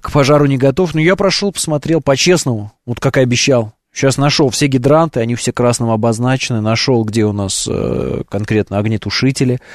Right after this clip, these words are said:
где, оказывается, лестница. Я мимо нее все время хожу, этой лестницы. Пожалуйста, по-, посмотрел, открывается она или нет. Открывается все. То есть дверь туда на лестницу открывается, я прошел.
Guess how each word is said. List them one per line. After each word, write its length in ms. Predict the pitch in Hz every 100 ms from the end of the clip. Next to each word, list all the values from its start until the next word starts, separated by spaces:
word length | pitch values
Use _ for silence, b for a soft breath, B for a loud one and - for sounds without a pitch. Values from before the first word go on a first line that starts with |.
| B B B -
где, 380 | 113 123 151 143
оказывается, 640 | 120 123 127 143 135 143
лестница. 420 | 139 170 - 139
Я 160 | 156 160
мимо 260 | 170 180
нее 160 | 175 185
все 160 | - 151
время 220 | 147 139
хожу, 380 | 147 123 120 147
этой 180 | 147
лестницы. 580 | 143 139 - 127 - 120 -
Пожалуйста, 540 | 113 101 131 151 - - B B -
по-, 140 | 107
посмотрел, 460 | - 139 147 151 135
открывается 580 | - 135 147 139 135
она 180 | 127 123
или 140 | 117 117
нет. 240 | 127 123
Открывается 760 | 113 123 113 95 90 104 - -
все. 280 | - 110 113
То 100 | 104
есть 100 | 92
дверь 240 | 104 110
туда 220 | - 104 101
на 100 | 101
лестницу 280 | 98 -
открывается, 540 | 98 92 82 85 110 95
я 60 | 95
прошел. 460 | - - - 123